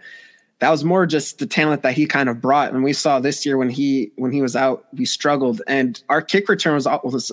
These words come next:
like a carousel. It seemed like there was always somebody new returning kicks. Even mid-game, there'd be switches. And I love Jamal Williams, but that doesn't seem, it doesn't seem like when you have your, your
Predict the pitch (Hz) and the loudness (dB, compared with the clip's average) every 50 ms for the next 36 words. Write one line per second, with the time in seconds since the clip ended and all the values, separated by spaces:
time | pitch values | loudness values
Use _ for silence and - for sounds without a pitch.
0 | - _ 101 120 127 123 - 117 - - 160 160 180 160 - - - 107 95 131 | -10 _ -6 -6 -6 -6 -6 -8 -4 0 0 2 2 2 0 -4 -6 -6 -6 -6
1 | 120 107 - - 160 151 151 143 - - 143 139 127 127 135 143 151 156 143 - | -8 -4 -2 0 2 2 2 0 0 0 -2 0 2 2 2 2 2 0 0 0
2 | - 143 135 143 143 135 135 131 - 123 135 151 147 143 139 131 117 123 127 - | -2 0 0 2 0 0 0 -2 -2 0 2 2 4 4 2 2 0 0 -2 0
3 | - 151 147 143 135 123 117 - - 151 131 - - - - - _ _ _ _ | 0 0 2 2 0 0 -2 -2 -2 -2 -2 -2 -6 -12 -14 -14 _ _ _ _
4 | - 170 185 185 180 165 165 165 156 180 160 151 160 165 156 143 139 131 135 123 | 0 2 4 4 4 4 4 2 2 2 0 2 2 4 2 2 2 0 0 -2
5 | - - 147 139 131 - 135 120 120 127 123 117 113 - - - - - - _ | -2 0 -2 -2 0 0 -2 0 0 0 0 -2 -4 -8 -18 -20 -20 -20 -12 _
6 | - 135 147 151 180 196 180 160 170 160 147 143 143 139 139 139 135 135 131 131 | 0 2 4 4 4 4 4 2 2 4 4 4 4 2 2 2 2 2 2 0
7 | 127 120 117 123 131 113 - 139 147 143 - 160 139 151 139 - - 165 160 - | 0 -2 -2 -2 -2 0 0 0 0 0 0 0 0 0 -2 0 0 0 0 0
8 | - - _ - - - - - - _ 147 156 180 180 175 180 170 175 185 185 | -4 -14 _ -20 -20 -20 -20 -20 -6 _ 2 2 4 4 4 2 2 2 2 2
9 | 180 175 165 156 147 - - 147 151 151 156 151 147 160 151 151 139 139 143 143 | 4 4 2 0 0 -2 -2 0 2 2 2 2 2 2 2 2 0 0 0 2
10 | 143 139 135 - - - - - 139 139 135 135 135 123 120 - | 2 2 0 -2 -4 -12 -16 -12 -6 -2 2 2 2 0 -2 -8